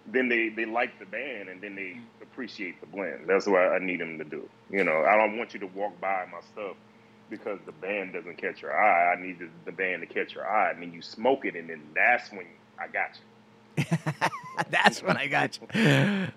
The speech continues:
Speaker 3: Now, Eric, uh, we spent some time together, uh, at the dojo party here in the studio, and, uh, then we spent some time together at the, uh, hotel the night before Rocky Mountain Cigar Fest. And you had a, a small team.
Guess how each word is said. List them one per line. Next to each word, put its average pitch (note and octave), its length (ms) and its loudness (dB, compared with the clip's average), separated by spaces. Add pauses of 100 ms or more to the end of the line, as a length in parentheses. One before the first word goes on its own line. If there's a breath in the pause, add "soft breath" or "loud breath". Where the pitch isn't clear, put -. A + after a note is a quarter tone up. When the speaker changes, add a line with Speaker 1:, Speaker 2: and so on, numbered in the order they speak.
Speaker 3:
Now, E3+ 180 10
Eric, F#3+ 440 8
uh, E3 300 10
we F3+ 100 8
spent G#3 340 6
some F#3 180 2
time E3+ 340 8
together, D3+ 680 6
uh, A#2 520 6
at A#2+ 180 2
the B2 100 -2
dojo D3 360 6
party C#3+ 280 6
here C#3 480 4 (340 soft breath)
in B2 120 2
the A#2 60 2
studio, C#3+ 760 8 (100)
and, A2+ 600 2
uh, G2+ 240 4
then A2+ 160 2
we A#2 60 2
spent C3 300 0
some B2+ 120 -8
time B2 260 2
together B2 500 4 (640 soft breath)
at A2+ 240 6
the, A2+ 300 4
uh, G#2+ 100 2
hotel C#3+ 440 8
the A#2 80 2
night C#3 260 6
before C#3+ 340 2
Rocky C3+ 300 6
Mountain C3+ 220 4
Cigar C3+ 200 4
Fest. D3 220 2
And C#4 80 4
you G#4+ 100 6
had A3 120 8
a, D#3+ 140 2
a D3+ 40 4
small E3+ 480 8
team. D#3+ 500 4